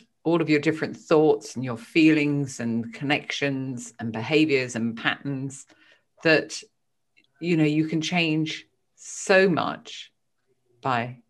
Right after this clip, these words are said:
becoming aware of those. Because for bulimia and anorexia, you just kind of go into a trance and a lot of it is unconscious, isn't it?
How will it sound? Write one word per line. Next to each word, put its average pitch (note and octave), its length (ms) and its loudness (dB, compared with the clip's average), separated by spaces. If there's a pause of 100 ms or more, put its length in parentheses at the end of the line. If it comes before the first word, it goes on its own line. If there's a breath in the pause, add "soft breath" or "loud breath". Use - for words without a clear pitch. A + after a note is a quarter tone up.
becoming C#3 380 -4
aware B2+ 460 -2
of G#2 140 -10
those. - 480 -10 (240)
Because - 360 -14 (320)
for - 200 -6
bulimia C3 720 2
and A2+ 280 -10 (400 soft breath)
anorexia, D3 540 -2
you A#2+ 120 -6
just - 280 -10
kind D3+ 120 -8
of C#3+ 100 -12
go C3+ 160 -2
into B2+ 260 -6
a B2 60 -6
trance B2+ 640 -4 (340)
and C3+ 500 -8 (280)
a C3 80 -4
lot C#3 180 -2
of C#3 100 -2
it - 100 -2
is B2+ 140 -6
unconscious, - 800 -6
isn't - 240 -16
it? - 80 -14